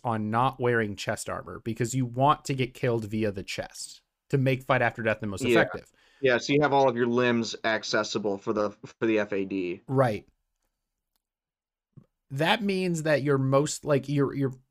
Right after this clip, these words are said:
Speaker 1: i-, unless you're armoring your entire self up, you're gonna have a weaker section of your chest or, or potentially think you should have a weaker section of your chest. But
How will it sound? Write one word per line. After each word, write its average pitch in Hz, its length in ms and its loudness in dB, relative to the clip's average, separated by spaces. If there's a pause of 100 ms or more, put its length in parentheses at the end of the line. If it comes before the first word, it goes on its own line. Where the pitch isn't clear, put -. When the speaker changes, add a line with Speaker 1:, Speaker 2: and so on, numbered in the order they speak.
(120)
Speaker 1:
i-, 131 240 -4
unless 135 420 -2
you're 165 120 -6
armoring 139 500 2
your 123 120 0
entire 127 480 -2
self 113 360 -2
up, 98 280 -2 (840)
you're 127 160 0
gonna 135 220 -2
have 127 180 0
a 117 60 2
weaker 123 460 -2
section - 500 -6
of 101 80 -6
your 98 120 -6
chest - 520 -8
or, 123 320 0
or 113 240 -6 (560)
potentially 135 480 -2
think 127 300 -4
you 113 60 -2
should 113 160 -6
have 110 140 -4
a 104 40 0
weaker 101 240 -4
section 101 280 -6
of 92 60 -10
your 95 100 -8
chest. 85 280 -10 (160)
But 135 260 2